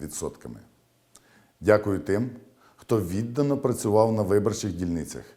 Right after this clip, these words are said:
і не допустив фальшування результатів. Як міський голова зроблю все, щоб у нашому рідному місті більше ніхто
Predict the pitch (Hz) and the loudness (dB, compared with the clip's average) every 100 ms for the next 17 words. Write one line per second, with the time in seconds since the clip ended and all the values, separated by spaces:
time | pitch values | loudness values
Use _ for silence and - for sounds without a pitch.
0 | _ _ _ 131 123 117 110 - 98 - | _ _ _ 0 2 2 0 -2 -6 2
1 | 117 117 104 - 90 85 85 82 78 73 | 2 2 -4 -2 0 0 0 -4 -6 -8
2 | 73 73 67 - - _ _ _ _ _ | -8 -8 -8 -12 -20 _ _ _ _ _
3 | - _ _ 104 - 120 - 143 120 117 | -20 _ _ 0 2 -2 2 4 6 6
4 | 120 135 151 - - - - - 90 135 | 8 6 4 -4 -16 -20 -20 -8 6 6
5 | 127 147 160 - 87 76 - - _ _ | 6 2 0 0 0 -2 -8 -20 _ _
6 | - 120 104 110 107 123 143 147 113 107 | -6 -2 2 4 2 2 2 2 2 2
7 | 113 123 120 90 - - - - _ _ | 2 4 2 2 -4 -12 -16 -18 _ _
8 | _ 95 120 - 135 147 - 82 69 | _ -4 -4 0 0 0 -4 -6 -6